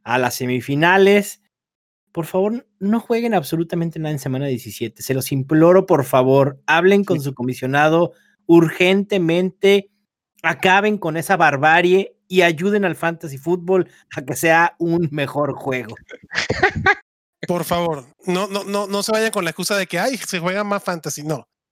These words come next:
Speaker 2: no jueguen su Super Bowl en semana diecisiete.
Speaker 1: O con la excusa de que es que pone a prueba realmente el conocimiento del jugador fantasy.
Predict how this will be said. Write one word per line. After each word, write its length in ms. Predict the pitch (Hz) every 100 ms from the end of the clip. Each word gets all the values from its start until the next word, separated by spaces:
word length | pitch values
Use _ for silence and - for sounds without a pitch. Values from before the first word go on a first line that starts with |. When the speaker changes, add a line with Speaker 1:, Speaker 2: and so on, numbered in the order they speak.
| _
Speaker 2:
no 140 | 165
jueguen 220 | 180 208 196
su 180 | 170 147
Super 320 | 156 156 147
Bowl 260 | 160 170
en 260 | 165 135 113
semana 320 | - 135 143
diecisiete. 460 | 131 113 113 110 -
Speaker 1:
O 140 | 165
con 200 | - 165 160
la 40 |
excusa 460 | 151 - 190 254 233
de 160 | 196
que 260 | 180 147 - _
es 160 | 156 -
que 120 | 196
pone 340 | - 180 214
a 140 | 190 185
prueba 500 | 160 185 202 226 - _ _
realmente 720 | 127 151 196 208 180 202 202 208
el 140 | 202
conocimiento 1080 | 175 156 139 - 143 165 202 226 220 247 247 - _
del 480 | 139 143 151 147 139
jugador 540 | - 135 139 165 175
fantasy. 640 | 160 160 156 135 - 120